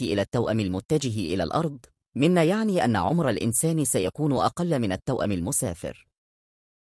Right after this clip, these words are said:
ومع ذلك، هذا ليس هو الحال لأن الوضع غير متماثل. عندما تتحدث النسبية الخاصة عن الحركة النسبية، فهذا يعني الحركة في خط مستقيم بسرعة ثابتة.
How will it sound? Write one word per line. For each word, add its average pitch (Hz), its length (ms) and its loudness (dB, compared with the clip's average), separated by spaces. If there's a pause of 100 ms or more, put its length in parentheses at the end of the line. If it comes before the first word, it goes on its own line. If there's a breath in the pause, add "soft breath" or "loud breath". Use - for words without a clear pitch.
(140)
ومع 107 400 2
ذلك، 135 540 -2 (280)
هذا 190 300 4
ليس 151 240 2
هو 139 180 2
الحال 139 480 -2
لأن 117 240 0
الوضع 104 420 0
غير 101 360 -2
متماثل. 90 720 -6 (1000)
عندما 196 380 2
تتحدث 160 560 0
النسبية 120 540 0
الخاصة 160 500 -2
عن 92 200 0
الحركة 151 520 -4
النسبية، 101 600 -2 (240)
فهذا 180 500 4
يعني 175 300 0
الحركة 151 540 -2
في 110 220 -2
خط - 260 -4
مستقيم 120 760 0
بسرعة 107 520 -2
ثابتة. 143 500 -4